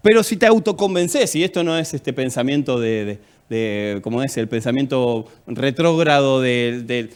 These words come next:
del positivismo. No, no, no, no. Si te, si, si to-, te atro-, te apropiás, perdón, de las promesas de Dios, entonces ellas te alcanzan. Ellas son las que te alcanzan.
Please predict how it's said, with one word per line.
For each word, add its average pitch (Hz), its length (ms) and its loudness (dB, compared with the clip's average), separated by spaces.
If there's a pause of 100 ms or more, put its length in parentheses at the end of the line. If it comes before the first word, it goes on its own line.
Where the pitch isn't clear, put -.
(160)
del 123 300 -4
positivismo. 139 760 0
No, 190 180 2
no, 202 160 0
no, 202 140 0
no. 190 180 4
Si 139 140 -2
te, 196 300 0
si, 175 260 -4
si 190 200 0
to-, 208 280 2
te 180 120 0
atro-, 190 320 -4 (100)
te 175 140 0
apropiás, 175 580 0
perdón, 151 340 0 (260)
de 143 120 4
las 156 160 4
promesas 196 640 2
de 151 160 2
Dios, 131 300 -2 (160)
entonces 330 720 2
ellas 262 260 -2
te 165 160 0 (100)
alcanzan. 160 640 -2 (960)
Ellas 294 400 4
son 208 160 4
las 180 120 0
que 160 120 0
te 143 100 -4
alcanzan. 135 640 -4